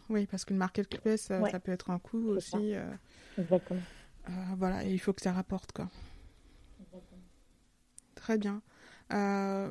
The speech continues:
Speaker 1: et tu as déjà eu, euh, des premiers
Speaker 2: Oui,
Speaker 1: retours
Speaker 2: j'ai eu des,
Speaker 1: clients,
Speaker 2: j'ai
Speaker 1: justement,
Speaker 2: mis en
Speaker 1: sur
Speaker 2: place
Speaker 1: tes
Speaker 2: trois
Speaker 1: premiers
Speaker 2: pilotes sur mon
Speaker 1: achats ?
Speaker 2: site internet et du coup, j'ai eu des premiers retours clients et, euh, tous ceux qui achètent via mon site internet reçoivent, euh,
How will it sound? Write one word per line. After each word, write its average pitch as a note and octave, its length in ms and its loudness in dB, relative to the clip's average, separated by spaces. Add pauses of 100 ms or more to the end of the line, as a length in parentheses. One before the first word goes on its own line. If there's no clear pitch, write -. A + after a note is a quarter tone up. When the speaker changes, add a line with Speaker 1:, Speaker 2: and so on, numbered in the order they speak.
(120)
Speaker 1:
et G#3+ 180 6
tu A3+ 160 2
as G#3+ 60 10
déjà G3+ 300 6
eu, B3+ 200 8
euh, G#3 1000 4
des G3 140 8
premiers A3 340 8
Speaker 2:
Oui, A#3+ 80 12
Speaker 1:
retours B3+ 260 12
Speaker 2:
j'ai F#3+ 60 12
eu F3+ 40 12
des, F#3 120 12
Speaker 1:
clients, F#3 220 12
Speaker 2:
j'ai F#3 80 12
Speaker 1:
justement, F#3 280 12
Speaker 2:
mis G3+ 60 12
en G3+ 60 12
Speaker 1:
sur F#3+ 60 4
Speaker 2:
place A3 120 10
Speaker 1:
tes G3 80 2
Speaker 2:
trois - 160 8
Speaker 1:
premiers G3 120 4
Speaker 2:
pilotes G#3 200 12
sur G3+ 180 4
mon F#3 100 10
Speaker 1:
achats ? G3 100 0
Speaker 2:
site - 100 2
internet G3 540 10
et G3 60 12
du F3 120 6
coup, G#3 120 8
j'ai F#3 120 12
eu F3 40 10
des F3 100 10
premiers G3 280 12
retours G3 360 12
clients A3 460 12
et, F#3 280 12
euh, G#3 320 12 (120)
tous B3+ 180 12
ceux B3+ 100 12
qui G#3+ 140 12
achètent G3+ 260 12
via G3 180 12
mon F#3+ 160 12
site G#3 160 2
internet G3+ 460 12
reçoivent, G#3 560 12
euh, F3 380 10